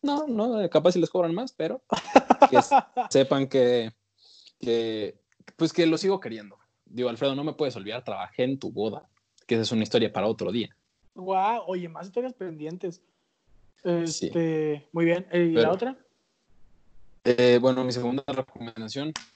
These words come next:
Speaker 1: un rolón del cual no me, no me acordaba hasta ayer que una amiga me lo puso.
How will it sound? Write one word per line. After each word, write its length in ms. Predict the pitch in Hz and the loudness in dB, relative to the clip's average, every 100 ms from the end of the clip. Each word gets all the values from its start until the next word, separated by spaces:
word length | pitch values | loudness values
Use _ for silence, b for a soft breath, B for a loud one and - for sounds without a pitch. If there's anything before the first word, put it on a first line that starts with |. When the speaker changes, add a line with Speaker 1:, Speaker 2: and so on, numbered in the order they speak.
| _ | _
Speaker 1:
un 180 | 117 117 | -4 0
rolón 500 | 123 123 120 123 135 - | 4 4 4 2 -4 -10
del 240 | 110 101 | -6 -4
cual 180 | 113 110 | -2 -2
no 100 | 113 | 0
me, 280 | 110 107 98 | -2 -4 -6
no 120 | 104 | -10
me 60 | 110 | -12
acordaba 520 | - 98 117 110 127 _ _ _ - | -4 0 4 2 0 _ _ _ -6
hasta 460 | - - - 92 | -6 -4 -2 0
ayer 420 | 85 101 107 110 - | 0 0 0 -2 -2
que 80 | |
una 100 | 104 104 | -2 0
amiga 200 | 101 101 | 0 -2
me 100 | 92 | -4
lo 120 | - | -4
puso. 340 | 120 123 196 | -4 -4 -8